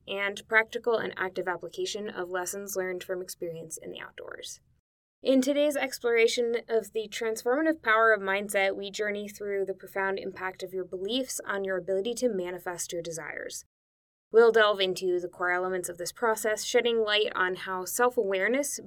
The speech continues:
belief identification, and the reformation of limiting beliefs are pivotal steps in your wellness journey.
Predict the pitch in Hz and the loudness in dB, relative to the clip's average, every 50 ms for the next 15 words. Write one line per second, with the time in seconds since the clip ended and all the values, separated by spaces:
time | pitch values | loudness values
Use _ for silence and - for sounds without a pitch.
0 | - - - 214 220 240 240 240 240 240 226 220 220 214 220 214 214 214 - 214 | -8 -2 0 2 2 2 2 2 2 2 2 4 4 2 2 0 -4 -4 -4 -4
1 | 208 196 196 202 202 196 196 202 - - 208 214 208 208 208 196 190 202 190 190 | -4 -2 -2 -2 -2 -2 -4 -4 -4 -2 0 0 0 0 0 -2 0 2 4 4
2 | 196 185 185 - 185 175 175 175 175 - 208 214 214 - - 175 185 180 185 190 | 4 4 2 -2 -6 -6 -6 -6 -6 -6 -4 -4 -4 -4 -4 -6 -4 -2 -2 0
3 | 208 214 240 247 247 247 262 262 269 277 311 311 - - - - 202 196 190 190 | 2 4 4 4 4 2 0 -2 -2 -4 -6 -6 -8 -6 0 2 2 2 2 4
4 | - 269 277 247 254 233 214 208 - - 170 - - - - - - - 196 196 | 2 2 4 6 4 4 4 2 -4 -8 -10 -10 -10 -10 -12 -10 -8 -8 -8 -6
5 | 190 185 190 190 190 190 185 175 175 185 - - - - - - - - - - | -4 -2 0 2 0 0 -2 -4 -8 -10 -12 -12 -14 -12 -10 -10 -10 -12 -14 -16
6 | _ | _